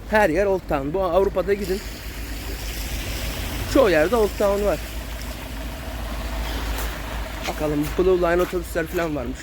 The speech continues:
İki, üç, dört, beş euro. O şekilde gideceğim. Bir gün bir hostelde kalacağım. Bir gece, üç gün başka bir hostelde kalacağım. O gittiğim hostel, manzarası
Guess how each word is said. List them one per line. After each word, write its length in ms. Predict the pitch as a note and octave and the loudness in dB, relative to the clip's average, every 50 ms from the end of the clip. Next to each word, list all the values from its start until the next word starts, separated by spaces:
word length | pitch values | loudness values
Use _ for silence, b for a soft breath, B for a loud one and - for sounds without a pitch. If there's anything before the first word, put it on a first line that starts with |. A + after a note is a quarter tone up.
| D3+ D#3 | -8 -6
İki, 100 | - D3 | -4 -4
üç, 200 | D3 D3 - - | -4 -4 -2 -2
dört, 220 | D#3+ D#3 D3 - E3 | -2 -2 -2 0 -2
beş 240 | D#3+ C#3+ - - | -2 -2 -2 -4
euro. 140 | C#3 C3 C#3 C#3+ - - - - - - - - - - - - - - - - - | -4 -4 -4 -6 -8 -10 -10 -10 -10 -10 -10 -12 -12 -10 -10 -10 -10 -10 -10 -4 0
O 100 | - G3+ | 0 0
şekilde 320 | G3 - G3+ F#3+ F3+ D#3+ D3+ | 2 0 0 0 0 0 0
gideceğim. 360 | C#3+ C#3 D3 F3+ A#3 C4+ B3 - - - - - - - - - - - - - - - - - - | 0 0 2 2 2 2 0 -2 -6 -10 -10 -10 -10 -12 -12 -12 -12 -12 -10 -12 -12 -10 -10 -4 -2
Bir 120 | G3+ A3+ A#3 | 0 2 2
gün 280 | A3+ G#3 A3+ G#3 F#3+ | 2 4 2 2 4
bir 80 | G3+ G#3+ | 6 4
hostelde 400 | G#3+ G#3 - - A3 G#3 G#3 G#3+ | 4 4 2 -2 -2 0 0 0
kalacağım. 520 | G#3+ A3 G#3 G#3+ G#3 G3+ A3+ A#3 A#3+ G3 | 0 0 0 0 0 0 0 0 -2 -4
Bir 100 | F3+ G3 | -6 -6
gece, 380 | F#3+ F#3+ F#3+ F#3 F3 G#3+ A3+ A#3 G#3+ A3 | -2 -2 -2 0 0 0 -2 -2 -4 -6
üç 200 | G#3 G#3 - - | -8 -8 -8 -8
gün 240 | - A#3 B3 A#3 G#3 | -4 -4 -4 -2 -2
başka 260 | G3+ F#3+ - - G#3+ | -2 -2 0 0 0
bir 60 | G3+ | 2
hostelde 400 | F3+ F3 D#3 - - D#3+ D3+ D3 | 2 0 -2 -2 -4 -4 -2 -2
kalacağım. 440 | D#3 - D#3 D#3 E3 - A#3+ B3 A3+ | -2 -2 -2 -2 -2 0 0 0 2
O 120 | G3 F#3+ E3+ | 2 0 0
gittiğim 420 | F3+ F#3 - - - A3 A3 A3+ | -2 -6 -6 -4 -2 0 0 2
hostel, 480 | G#3+ G3+ G#3+ G#3+ - - - A3+ A#3 C#4 - - - - - - - - - - - - - - F#3 | 2 2 2 2 0 0 -2 -2 -2 -2 -4 -8 -14 -14 -14 -14 -14 -14 -14 -14 -14 -10 -6 -4 -2
manzarası 580 | G3 F3 E3 E3 F3 F3 G3+ G3+ G#3 - G#3 | 0 0 0 2 2 2 2 2 2 0 -2